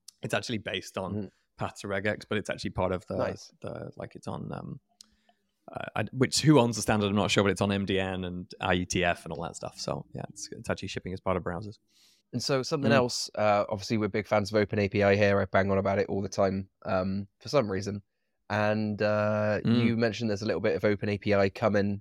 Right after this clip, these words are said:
Speaker 2: to, to Zuplo.
Speaker 1: Yeah, so a backstory, actually. So I, I have a sort of a love-hate relationship with Open A P I, 'cause when it, when I first encountered it was when I was working on A P I management in, like, twenty thirteen. I think it was still called Swagger, and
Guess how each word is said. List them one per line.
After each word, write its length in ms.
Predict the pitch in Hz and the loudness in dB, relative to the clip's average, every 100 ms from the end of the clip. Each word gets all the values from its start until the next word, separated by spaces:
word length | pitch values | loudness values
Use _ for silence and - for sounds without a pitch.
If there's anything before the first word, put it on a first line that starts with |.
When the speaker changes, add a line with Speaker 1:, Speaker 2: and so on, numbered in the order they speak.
| - | -8
Speaker 2:
to, 420 | - 107 101 101 104 | -2 0 2 -2 -6
to 120 | - 95 | -2 0
Zuplo. 200 | 95 160 | 2 4
Speaker 1:
Yeah, 280 | 180 185 165 | 4 4 2
so 400 | - 196 196 - | 2 2 2 0
a 100 | 160 | 2
backstory, 460 | 202 247 - 139 | 2 4 10 10
actually. 160 | 113 120 | 10 8
So 180 | - 143 | 8 8
I, 480 | - 185 240 247 - | 6 0 -4 -4 -2
I 60 | |
have 140 | 190 285 | -2 -2
a 100 | - | 0
sort 160 | 190 | 2
of 60 | 131 | 4
a 40 | |
love-hate 360 | 101 107 117 - | 6 4 2 0
relationship 360 | 95 131 - | 0 0 -2
with 120 | - 101 | -2 -2
Open 180 | 98 | 0
A 80 | 101 | -4
P 160 | - 104 | -2 -2
I, 180 | 95 98 | 0 -2
'cause 180 | 117 127 | -2 -2
when 140 | 175 | -2
it, 80 | - - | -4 -10
when 180 | 131 147 | -6 -4
I 100 | 175 | -2
first 320 | - 135 - | 0 -2 -2
encountered 380 | 127 117 104 107 | -2 -2 -2 -4
it 60 | |
was 140 | 92 113 | -4 -2
when 80 | 113 | 0
I 40 | |
was 120 | 107 | 0
working 260 | 113 107 110 | -2 -2 -2
on 80 | 104 | -2
A 80 | |
P 160 | 107 107 | -2 -2
I 80 | 101 | -2
management 460 | 98 107 110 101 | -2 -4 -4 -6
in, 160 | 85 104 | -8 -8
like, 160 | 98 - | -10 -12
twenty 260 | - 107 | -8 -8
thirteen. 640 | 101 110 101 - 107 104 98 | -6 -6 -6 -6 -6 -4 -6
I 60 | |
think 160 | 127 120 | -6 -6
it 20 | |
was 100 | 113 | -4
still 140 | 127 | -4
called 220 | 120 107 - | 0 -2 -4
Swagger, 760 | - 101 98 104 101 101 95 _ _ _ - | -4 -2 -2 0 0 0 -4 _ _ _ -12
and 560 | 110 104 104 104 104 | -8 -6 -4 -4 -6